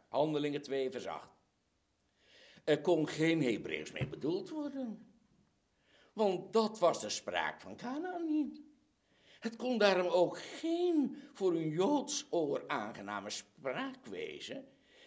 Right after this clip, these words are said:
evenzo meer als voor een Egyptisch oor.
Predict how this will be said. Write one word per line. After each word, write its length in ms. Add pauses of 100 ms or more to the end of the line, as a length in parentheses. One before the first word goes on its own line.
(120)
evenzo 600
meer 180
als 140
voor 200
een 140
Egyptisch 480
oor. 260